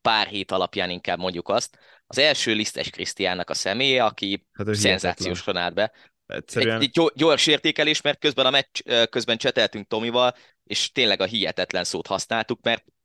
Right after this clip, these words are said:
Speaker 1: fantasztikusan szállt be, és nagyon jól játszik. Tizenhét éves a srác még mindig.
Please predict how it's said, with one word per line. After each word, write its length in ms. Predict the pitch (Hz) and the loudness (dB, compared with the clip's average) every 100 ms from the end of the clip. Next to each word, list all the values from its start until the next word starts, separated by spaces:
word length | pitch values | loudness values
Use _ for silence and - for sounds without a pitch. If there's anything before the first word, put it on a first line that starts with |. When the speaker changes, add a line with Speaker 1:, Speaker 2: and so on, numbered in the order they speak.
| _ _ | _ _
Speaker 1:
fantasztikusan 760 | 135 - 82 - 98 - 85 | 0 0 -6 -6 -8 -4 -4
szállt 260 | - 90 90 | -2 -4 -2
be, 60 | |
és 100 | 92 | -2
nagyon 220 | - 98 87 | 0 -2 -2
jól 180 | 85 | -2
játszik. 400 | 78 67 - - | -4 -6 -8 -14
Tizenhét 520 | _ 120 113 107 107 - | _ 0 0 2 0 0
éves 240 | 92 90 | -4 -4
a 40 | |
srác 300 | 107 95 98 | -4 -2 -2
még 120 | - 107 | -2 -2
mindig. 360 | 107 95 - | -2 -4 -14